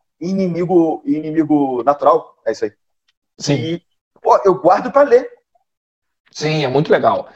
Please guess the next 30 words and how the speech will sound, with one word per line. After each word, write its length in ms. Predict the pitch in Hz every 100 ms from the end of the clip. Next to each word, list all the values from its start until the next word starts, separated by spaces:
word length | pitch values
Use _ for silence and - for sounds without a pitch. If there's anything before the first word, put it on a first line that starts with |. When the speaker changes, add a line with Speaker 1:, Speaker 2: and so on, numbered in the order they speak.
| - -
Speaker 1:
Pra 120 | 165 170
Speaker 2:
Assim, 260 | 180 135
Speaker 1:
mim, 40 | -
pra 140 | - 156
ser 100 | 160
Speaker 2:
são 100 | 220
ma-, 100 | 220
Speaker 1:
justo, 100 | -
Speaker 2:
são 120 | 202
bons 260 | 180 196 262
Speaker 1:
eu 80 | 214
Speaker 2:
materiais. 600 | 180 180 143 - - - - - -
É, 600 | 117 117 120 117 113 110
Speaker 1:
Mas 200 | 117 123
o 20 |
sistema 400 | - - 139 127
é 60 | 127
uma, 180 | 131 127
é 80 | 160
Speaker 2:
o, 40 |
Speaker 1:
uma 100 | -
Speaker 2:
o 20 |
Speaker 1:
íngua, 0 |
né? 40 | 151
Speaker 2:
sistema 500 | - - 156 139 131
é 40 |
ruim, 440 | 123 135 127 117
ele 160 | 123 151
é 40 |
ruim, 380 | 139 131 110 110